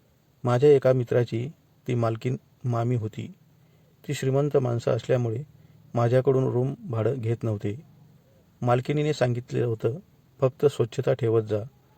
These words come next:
आणि काही लागलं तर मला न लाजता मागत जा." त्या रूम मालकिनीला मी काकू म्हणायचो. त्या काकूंचं वय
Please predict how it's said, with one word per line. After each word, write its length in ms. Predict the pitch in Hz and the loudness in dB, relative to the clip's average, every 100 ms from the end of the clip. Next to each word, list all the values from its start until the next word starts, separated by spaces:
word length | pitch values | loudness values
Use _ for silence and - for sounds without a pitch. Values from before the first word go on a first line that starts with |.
| _ _ | _ _
आणि 180 | 117 117 | -2 -2
काही 320 | - 127 131 | 2 2 4
लागलं 240 | 123 113 117 | 0 0 0
तर 80 | 120 | 0
मला 280 | 110 110 110 - _ _ _ _ _ _ | -2 -2 -6 -10 _ _ _ _ _ _
न 140 | 120 | 0
लाजता 500 | 131 135 120 - 123 - _ - - | 2 4 2 -2 -4 -6 _ -20 -4
मागत 320 | 113 107 107 | -2 2 2
जा." 220 | 101 98 - _ _ _ _ _ _ - - | 2 -4 -6 _ _ _ _ _ _ -6 4
त्या 140 | 143 | 6
रूम 200 | 139 147 | 6 2
मालकिनीला 460 | 127 117 123 117 117 | 0 -2 -2 -2 -2
मी 240 | 117 123 - _ | -2 -6 -10 _
काकू 260 | - 113 139 | -4 -2 0
म्हणायचो. 440 | 127 113 107 - 139 _ _ _ _ _ _ _ _ - | 0 -2 -4 -6 -10 _ _ _ _ _ _ _ _ 0
त्या 120 | 151 | 2
काकूंचं 480 | 127 120 135 131 131 | 2 0 0 0 0
वय 200 | 120 | -2